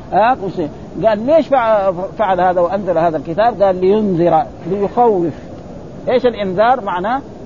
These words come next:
التخويف، لينذر بأسا شديدا. ها؟ "لينذر بأسا شديدا من لدنه"، يعني من عنده. ها؟ فهذا النبي، ولذلك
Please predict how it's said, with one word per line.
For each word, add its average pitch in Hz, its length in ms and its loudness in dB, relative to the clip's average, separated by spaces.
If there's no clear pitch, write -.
التخويف، 190 560 -2
لينذر 185 460 0
بأسا 196 420 -2
شديدا. 170 520 -2
ها؟ 190 200 2
"لينذر 196 360 -2
بأسا 190 340 -2
شديدا 196 400 -4
من 190 340 -2
لدنه"، 180 380 0
يعني 196 280 0
من 202 160 -4
عنده. 190 360 -2
ها؟ 202 180 0
فهذا 214 380 2
النبي، 165 280 -2
ولذلك 190 460 0